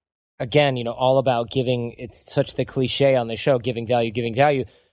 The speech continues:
But in networking, it's a real legitimate skill set to figure out how to give value. And we're gonna talk a lot about that. I mean, you,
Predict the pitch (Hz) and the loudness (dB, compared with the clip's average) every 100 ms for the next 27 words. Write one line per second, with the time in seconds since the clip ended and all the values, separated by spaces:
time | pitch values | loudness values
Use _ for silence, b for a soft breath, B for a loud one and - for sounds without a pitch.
0 | _ 127 139 - 147 139 151 165 151 143 | _ 2 2 2 0 2 2 4 0 0
1 | 127 117 123 104 131 131 113 101 120 127 | -4 -4 -8 -6 -2 -2 -2 -4 -2 0
2 | 120 107 - _ _ _ _ _ _ - | 0 -4 -8 _ _ _ _ _ _ -12
3 | - - 147 139 - 113 101 - 135 131 | -8 0 2 2 0 -2 -4 -6 -2 -2
4 | - 135 123 113 110 - 135 147 127 110 | 0 0 2 2 0 -4 0 0 0 -4
5 | 101 107 104 104 117 117 101 117 113 - | -2 0 0 -2 0 0 0 0 -2 -4
6 | - 120 113 110 104 107 120 113 117 127 | -8 -2 0 0 0 0 0 0 0 2
7 | 147 | 2